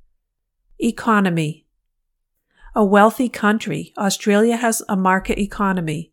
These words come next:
a high G D P per capita, and a relatively low rate of poverty.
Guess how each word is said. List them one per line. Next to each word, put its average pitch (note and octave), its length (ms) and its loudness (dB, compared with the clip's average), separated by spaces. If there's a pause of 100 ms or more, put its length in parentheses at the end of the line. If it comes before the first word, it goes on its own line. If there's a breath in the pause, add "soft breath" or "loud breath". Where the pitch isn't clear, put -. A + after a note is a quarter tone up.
(160)
a F#3+ 120 2
high F#3+ 320 0
G G#3+ 180 0
D A#3 140 0
P G#3+ 240 -2
per A#3 180 -4
capita, F#3+ 640 -4 (220)
and A3+ 160 0
a - 20 0
relatively B3 680 2
low F#3+ 240 4
rate F#3 300 0
of G3+ 160 -6
poverty. F3 680 -6